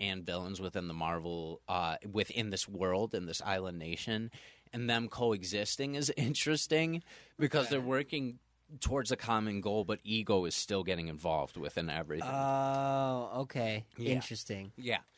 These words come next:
Speaker 1: Um,
Speaker 2: Okay.
Speaker 1: so the last one that I read that I had for you this week, and I know I d-, sounds like I didn't read
Speaker 2: <laughs>
Speaker 1: anything at all this week. Um, so issue three of Batman Beyond Neo Year is out.
Speaker 2: Oh my God! I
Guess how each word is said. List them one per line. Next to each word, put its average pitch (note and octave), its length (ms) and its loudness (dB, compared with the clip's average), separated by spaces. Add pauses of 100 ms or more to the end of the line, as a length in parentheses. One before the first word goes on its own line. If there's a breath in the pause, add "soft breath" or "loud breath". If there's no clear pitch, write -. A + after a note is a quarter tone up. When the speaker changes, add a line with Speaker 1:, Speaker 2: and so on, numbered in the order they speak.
(380 soft breath)
Speaker 1:
Um, A#2+ 340 2
Speaker 2:
Okay. D#2 200 -12 (120)
Speaker 1:
so - 260 2
the C#3+ 100 2
last C3+ 520 0
one C#3+ 220 0
that A#2+ 100 0
I A2+ 100 4
read A2+ 380 0
that G#2 100 0
I F2+ 80 0
had A2+ 400 0
for G2 240 0
you F2+ 120 0
this E2+ 240 -2
week, E2 280 -2
and F#2 320 -4
I F#2 100 0
know F2 240 -2
I D#2 120 -2
d-, E2 120 -12 (160)
sounds G2 420 0
like G2+ 140 -4
I - 40 0
didn't A#3 260 2
read G#3 220 0
Speaker 2:
<laughs> - 40 -6
Speaker 1:
anything G3+ 540 0
at D#2 80 -4
all F2 240 4
this E2 260 -4
week. E2+ 220 -4 (600 loud breath)
Um, A#2+ 440 2 (320)
so B2 340 2
issue C3 280 0
three D3 200 -2
of B2 100 0
Batman A2 360 2
Beyond G#2 320 2
Neo F#2+ 240 2
Year F2 240 0
is E2+ 120 -2
out. F2 260 2 (100)
Speaker 2:
Oh F#3+ 320 6
my G3 180 -2
God! F#3+ 180 -2
I E3+ 760 -2